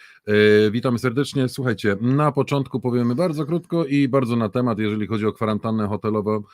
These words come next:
E, dostałem dzisiaj informację <clears throat> od jednego z naszych słuchaczy,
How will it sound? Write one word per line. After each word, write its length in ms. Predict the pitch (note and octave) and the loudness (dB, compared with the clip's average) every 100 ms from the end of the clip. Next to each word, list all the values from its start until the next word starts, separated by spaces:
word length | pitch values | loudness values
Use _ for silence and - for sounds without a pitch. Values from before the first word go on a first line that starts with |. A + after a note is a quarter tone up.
| - - _ - | -20 -20 _ -6
E, 260 | G#2 G#2 G2+ | 0 0 0
dostałem 520 | A2 - A#2 A2 G2+ | -2 0 2 2 0
dzisiaj 300 | G#2 A2+ G#2 | -2 -2 0
informację 720 | G2+ G#2 G#2+ C3+ C3+ C3 B2 - - G2 F#2 F2 _ | -2 0 0 0 -2 -2 -2 -4 -8 -6 -8 -12 _
<clears throat> 580 | _ _ _ _ _ - | _ _ _ _ _ -10
od 140 | F#2 | -4
jednego 340 | G#2+ G#2 G2+ G2 | 0 0 0 0
z 40 | |
naszych 320 | G#2 G2 F#2+ | -2 -4 -10
słuchaczy, 640 | - F#2+ A#2+ C3 - A#2 | -14 -8 -4 -4 -2 -2